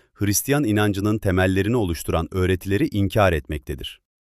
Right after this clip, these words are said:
Kutsal ruh tarafından esinlenen yazarların yaratılışla, insanın günaha düşmesiyle, kurtuluşuyla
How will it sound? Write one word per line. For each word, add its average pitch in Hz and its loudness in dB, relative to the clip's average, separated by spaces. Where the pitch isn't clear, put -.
Kutsal 135 2
ruh 165 6
tarafından 104 2
esinlenen 101 0
yazarların 80 0
yaratılışla, 92 0
insanın 123 2
günaha 101 0
düşmesiyle, 87 0
kurtuluşuyla 101 -2